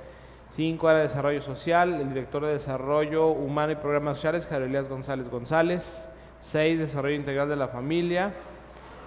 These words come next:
Eh, la invitación es para la directora del dif Tepatitlán, Bertaliana Espinosa Martínez, y la presidenta del dif Tepatitlán, María del Carmen Gallegos de la Mora. Siete, Instituto de la Mujer,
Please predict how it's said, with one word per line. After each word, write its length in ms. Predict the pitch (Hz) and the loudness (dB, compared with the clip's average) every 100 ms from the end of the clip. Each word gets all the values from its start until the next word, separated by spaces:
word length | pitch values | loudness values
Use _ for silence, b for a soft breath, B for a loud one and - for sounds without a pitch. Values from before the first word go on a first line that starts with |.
| B B - | B B 2
Eh, 280 | 160 165 170 | 4 6 4
la 80 | 160 | 2
invitación 600 | 151 139 139 147 170 180 | 0 0 -2 0 2 2
es 220 | 185 180 | 2 0
para 460 | - 185 180 185 185 | 2 6 6 6 6
la 180 | 180 | 6
directora 540 | 185 170 139 - 165 170 | 6 4 2 2 4 6
del 220 | 160 147 | 6 4
dif 260 | 156 151 - | 0 0 -4
Tepatitlán, 680 | - 151 143 135 120 151 160 | -2 0 -2 -4 -4 -2 2
Bertaliana 500 | 156 139 139 135 147 | 0 0 -2 -2 -2
Espinosa 380 | 143 147 143 143 | -4 -4 -4 -4
Martínez, 480 | 147 127 151 160 156 | -2 -2 -2 -4 -2
y 20 | |
la 160 | 135 123 | -2 0
presidenta 480 | 123 127 135 135 147 | -4 -2 -2 0 0
del 120 | 135 | -2
dif 160 | 135 | -4
Tepatitlán, 520 | - 135 127 131 156 151 | -6 -6 -6 -2 -2 0
María 200 | 139 139 | 0 0
del 160 | 135 | 0
Carmen 340 | 143 143 143 135 | -2 -4 -4 -6
Gallegos 400 | 123 135 131 120 | -4 -4 -4 -4
de 100 | 113 | -6
la 80 | |
Mora. 340 | 123 160 185 208 B B B B | -2 0 0 -2 B B B B
Siete, 420 | - - 151 156 165 | -12 0 2 2 0
Instituto 460 | 151 143 - 156 | -4 -6 -6 0
de 80 | 151 | 2
la 140 | 139 123 | 2 0
Mujer, 760 | 120 - - 180 196 208 - | -4 -8 -2 2 2 2 -4